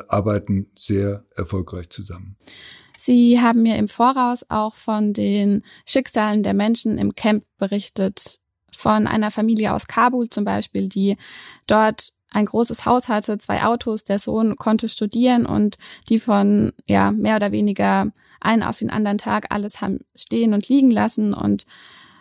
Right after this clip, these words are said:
Speaker 2: nach Europa geflüchtet sind und jetzt in dem Camp sind und dort ausharren müssen, sozusagen. Wie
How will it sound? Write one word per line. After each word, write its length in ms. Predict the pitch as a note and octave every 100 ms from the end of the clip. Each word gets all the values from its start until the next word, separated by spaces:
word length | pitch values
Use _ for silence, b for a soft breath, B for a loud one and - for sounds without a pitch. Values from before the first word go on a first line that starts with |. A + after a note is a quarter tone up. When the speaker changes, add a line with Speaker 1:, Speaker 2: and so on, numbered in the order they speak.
| B _
Speaker 2:
nach 180 | A3 A3
Europa 420 | G3+ A3 C4 B3+
geflüchtet 460 | G#3 - A3+ G3+ G3
sind 180 | G#3+ G3+
und 120 | G3
jetzt 200 | G3+ -
in 120 | G#3
dem 160 | F#3+ G3
Camp 260 | - A3
sind 260 | - G3 G3
und 200 | G3 F#3+
dort 340 | F#3+ F#3+ - - b b b b _ _ - -
ausharren 540 | A#3 C4 - G3+ G3+
müssen, 420 | G3 G#3 G3+ A#3 -
sozusagen. 760 | - G3 - G3 G3 G#3 A#3 A#3+ - - -
Wie 560 | G#3 A3+ A3 A#3 A#3